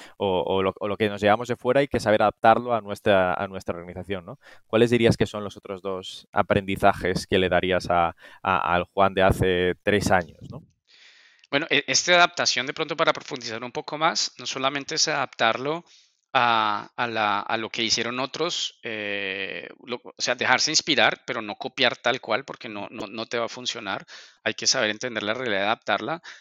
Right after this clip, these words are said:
Speaker 2: pero no solamente adaptar lo externo a lo interno, sino dentro de, dentro de los mismos equipos que tú estás soportando a tra-, transformación,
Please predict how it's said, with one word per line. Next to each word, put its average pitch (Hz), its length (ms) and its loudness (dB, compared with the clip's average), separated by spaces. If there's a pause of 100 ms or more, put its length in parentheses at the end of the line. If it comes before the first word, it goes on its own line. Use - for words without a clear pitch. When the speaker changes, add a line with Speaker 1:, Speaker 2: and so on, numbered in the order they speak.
(260)
Speaker 2:
pero 123 180 2
no 120 80 -4
solamente 147 840 2 (120)
adaptar 113 600 2
lo 127 80 -6
externo 143 720 0
a 123 120 0
lo 110 140 -6
interno, 120 560 -4
sino 131 540 -2
dentro 123 500 -6
de, 107 240 -4 (240)
dentro 110 420 -6
de 107 60 -2
los 107 220 -6
mismos 131 260 -4
equipos 135 420 -6
que 123 140 -6
tú - 240 -10
estás 117 320 0
soportando 107 580 -4
a 120 60 -2
tra-, - 180 -14
transformación, 131 760 -6